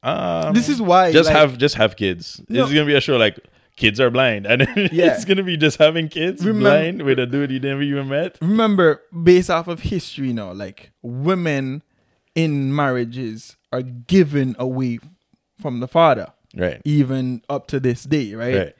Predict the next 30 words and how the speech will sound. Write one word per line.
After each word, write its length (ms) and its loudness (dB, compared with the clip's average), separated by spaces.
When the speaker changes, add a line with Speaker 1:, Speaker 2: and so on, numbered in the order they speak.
Speaker 2:
The, 120 -4
Speaker 1:
right. 180 -12
Speaker 2:
there's 240 -4
a 80 -4
reason 280 -6
why 100 -6
your 140 -8
father 340 -4
walks 300 -6
you 80 -12
down 180 -8
the 80 -12
aisle, 320 4
Speaker 1:
Right. 200 -6
Speaker 2:
whatnot. 440 -6
Speaker 1:
They 80 0
Speaker 2:
It's 80 -2
Speaker 1:
give 100 -2
you 80 -6
Speaker 2:
that 140 -2
Speaker 1:
away. 140 -10
Speaker 2:
tradition. 380 -8
Speaker 1:
Yeah. 60 -8
Speaker 2:
They're 100 -10
giving 300 -8
Speaker 1:
Mm. 60 -10
Speaker 2:
you 100 -10
away. 260 -6
It's 260 -2
very 840 4